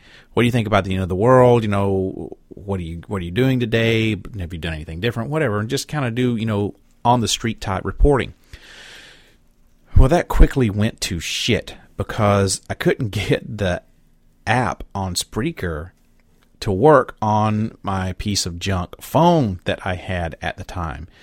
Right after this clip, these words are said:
But what I did do was stick with the most of the plan. Since I couldn't actually do the live broadcast, I still got out and I drove around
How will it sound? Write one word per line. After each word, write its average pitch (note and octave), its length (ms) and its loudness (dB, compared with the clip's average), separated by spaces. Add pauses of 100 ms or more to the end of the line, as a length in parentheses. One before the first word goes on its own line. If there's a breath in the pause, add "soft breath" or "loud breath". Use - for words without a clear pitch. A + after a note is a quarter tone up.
(380 loud breath)
But C3+ 440 2 (1500)
what D3+ 220 6
I C3 120 4
did F3+ 440 -2 (560)
do G2+ 560 -4 (180)
was C3 480 0 (1160)
stick - 300 2
with C3 280 0 (520)
the B2+ 180 -8 (560)
most F3+ 360 4
of F2+ 100 -4
the F2+ 60 -8
plan. F2 480 -4 (280 soft breath)
Since - 220 -2
I G#2+ 100 2
couldn't C3+ 540 0
actually A2+ 640 -2 (320)
do A#2 300 2
the G2+ 100 0
live F#2 300 -2
broadcast, G2 640 -2 (340 loud breath)
I - 80 2
still G#3+ 380 2
got C3 240 2
out G#2+ 340 0 (120)
and G2+ 340 -2
I F#2+ 60 2
drove A#2+ 320 0
around F#2+ 640 0